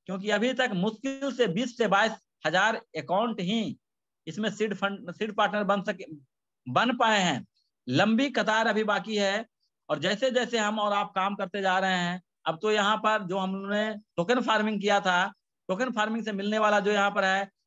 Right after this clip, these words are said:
daily का self farming reward आपको मिलता है, आप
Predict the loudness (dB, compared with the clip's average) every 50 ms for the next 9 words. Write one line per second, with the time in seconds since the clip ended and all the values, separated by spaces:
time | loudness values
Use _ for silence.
0 | _ -12 -6 -2 -2 0 0 0 0 0 -2 -2 -2 -2 -4 -4 -2 0 0 0
1 | 0 -2 -2 -2 0 0 0 2 0 0 -2 -2 -6 -6 -6 -2 0 2 2 4
2 | 4 4 2 0 -2 -6 _ _ _ _ _ _ _ _ _ _ 0 2 2 2
3 | 2